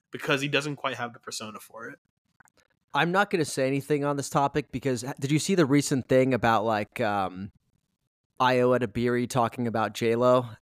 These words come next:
Speaker 2: and then, uh, them having
Speaker 1: <laughs> Yeah.
Speaker 2: to work together?
Speaker 1: <laughs> Dude, I think it's too late, man. <laughs>
Speaker 2: I was gonna say, i-,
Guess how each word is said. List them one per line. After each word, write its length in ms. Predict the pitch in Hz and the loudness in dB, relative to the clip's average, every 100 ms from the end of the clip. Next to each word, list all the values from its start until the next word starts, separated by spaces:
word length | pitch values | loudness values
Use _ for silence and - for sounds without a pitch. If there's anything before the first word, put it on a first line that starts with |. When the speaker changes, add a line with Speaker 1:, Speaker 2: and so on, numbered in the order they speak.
| _ | _
Speaker 2:
and 220 | 113 113 | -2 0
then, 280 | 117 110 110 | 2 2 2
uh, 280 | 110 107 104 | 2 2 2
them 180 | 117 | 0
having 240 | 117 117 117 | 2 2 2
Speaker 1:
<laughs> 20 | |
Yeah. 60 | 175 | 0
Speaker 2:
to 80 | |
work 240 | 110 123 120 | 2 0 0
together? 400 | 131 139 143 165 | 2 4 6 4
Speaker 1:
<laughs> 60 | 180 - 175 - - - - - - 165 | -2 0 0 0 -8 -12 -10 -18 -2 4
Dude, 100 | 175 | 6
I 80 | |
think 140 | 170 196 | 6 -2
it's 120 | - | -6
too 140 | - 156 | -6 -2
late, 220 | 147 127 | 0 -2
man. 280 | 113 110 160 185 | -6 -8 -8 -10
<laughs> 120 | - | 2
Speaker 2:
I 60 | 269 - | 2 4
was 140 | 175 - | 4 4
gonna 180 | 208 185 202 | 4 2 2
say, 180 | 156 127 | 2 0
i-, 120 | 165 | -4